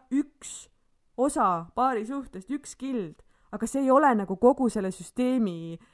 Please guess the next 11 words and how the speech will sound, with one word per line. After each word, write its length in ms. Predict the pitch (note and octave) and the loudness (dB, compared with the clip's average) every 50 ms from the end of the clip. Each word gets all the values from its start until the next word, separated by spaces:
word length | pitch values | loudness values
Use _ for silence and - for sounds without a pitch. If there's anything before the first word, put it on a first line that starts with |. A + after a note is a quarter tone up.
| _ _ _ - | _ _ _ -4
nii-öelda 400 | G3+ G#3 G3+ G3 F#3+ F#3 G3 G3 | -2 -2 -2 -2 -4 -4 -2 0
alustala. 600 | A3 C#4 C4+ A3 F#3 - - - E3+ D#3+ - - - - _ _ _ _ _ _ _ _ _ _ _ _ _ _ _ _ | 0 2 0 -2 -4 -6 -12 -16 -14 -14 -14 -14 -16 -18 _ _ _ _ _ _ _ _ _ _ _ _ _ _ _ _
Ja 680 | - - G#3+ G#3+ G#3+ G#3 G#3 G#3 G3+ G#3 G3+ G3+ G3+ G3+ - | -10 -6 -4 -4 -4 -2 -2 -2 -2 -2 -2 -2 -2 -2 -4
noh, 160 | - A#3+ F3+ | -4 -6 -6
see 220 | - - D4 D4+ | -4 -2 0 0
on 80 | C#4 D4 | 2 2
jah, 120 | D4+ D#4 C4 | 0 0 -2
jällegi 320 | C4+ - C#4 C4 A3 F#3+ G3 | -2 0 0 0 -2 -2 -4
puhtalt 380 | A#3+ C4+ B3+ - G3+ F#3+ - - | -6 -6 -6 -8 -12 -8 -4 -2
minu 240 | B3+ D#4+ F4+ E4+ D4 C4+ | -2 0 0 0 0 -2
arvamus, 600 | C4+ C4 C4 B3 A#3+ A#3 A#3+ A#3+ A#3+ - - | -2 -2 -2 -2 -2 -2 -2 -4 -4 -8 -12